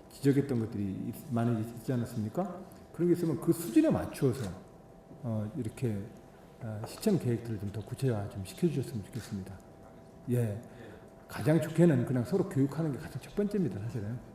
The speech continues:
예, 교육하는 게 첫 번째고, 조금 더, 더 강제력이 생기면은 페널티를 주는 게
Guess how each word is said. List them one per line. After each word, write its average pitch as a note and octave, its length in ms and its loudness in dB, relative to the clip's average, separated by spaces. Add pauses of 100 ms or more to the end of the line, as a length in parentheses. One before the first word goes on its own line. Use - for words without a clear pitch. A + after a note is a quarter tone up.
(120)
예, G#2 300 -6
교육하는 B2 380 -2
게 G#2+ 80 -4
첫 C#3 120 -6
번째고, C3 300 -4 (420)
조금 G#3+ 260 4
더, F3+ 80 8
더 C#3+ 100 6
강제력이 C3+ 500 6
생기면은 D3 580 4
페널티를 G#3 480 4
주는 B2+ 220 2
게 A2 260 4